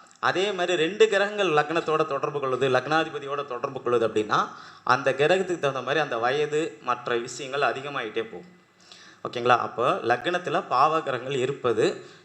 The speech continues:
நாம வந்து ஒரு, ஒரு, ஒரு பாசிட்டிவ் பலன் சொல்றதுக்கு வாய்ப்பு இல்லை அப்படின்னு சொல்றது.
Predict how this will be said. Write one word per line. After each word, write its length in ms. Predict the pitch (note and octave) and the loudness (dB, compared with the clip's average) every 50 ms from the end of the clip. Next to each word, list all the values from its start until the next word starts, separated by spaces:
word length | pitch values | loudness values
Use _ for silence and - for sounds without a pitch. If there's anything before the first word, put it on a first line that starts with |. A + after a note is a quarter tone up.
| - | 0
நாம 260 | C3 C3+ C#3 C#3 C3+ | 0 2 2 2 -2
வந்து 540 | B2 B2 B2 B2+ A#2+ D#3+ G3+ B3 - - - - - - _ - | -4 -6 -6 -4 0 0 0 0 0 -4 -14 -20 -20 -20 _ -4
ஒரு, 240 | - B2+ B2 B2 A#2+ A#2+ A2+ A2+ G#2+ G#2 G2+ G#2+ G#2+ G#2+ - - - _ _ _ - | -2 0 2 2 2 2 0 0 -2 -4 -6 -6 -8 -10 -16 -20 -20 _ _ _ -6
ஒரு, 520 | - B2+ A#2+ B2 A#2+ A#2 A#2 A2+ A2+ A2 A2 | -2 0 2 2 2 2 2 0 0 -2 -2
ஒரு 140 | A2+ A2+ | -4 -2
பாசிட்டிவ் 520 | - - E3 F3+ F3+ - - - F3+ E3+ D3+ | 6 8 8 8 8 6 0 -8 -8 -8 -6
பலன் 240 | C3+ B2+ C#3 C#3+ - - | -4 -6 -6 -6 -8 -14
சொல்றதுக்கு 380 | B2+ A#2+ B2 A#2 G#2+ - F3 F3 | -12 -10 -10 -10 -8 -8 -4 2
வாய்ப்பு 460 | B2 A2+ A#2+ B2+ B2 B2 - C3+ B2+ | 6 6 6 6 2 -4 -8 -8 -6
இல்லை 380 | A#2 G#2 G2 G2 G#2+ A2+ A2+ A2 | -6 -6 -4 0 2 2 2 2
அப்படின்னு 220 | F#2+ G2+ A2 A2 | 0 -2 -6 -6
சொல்றது. 340 | - - F2+ - - - | -6 -12 -14 -16 -16 -20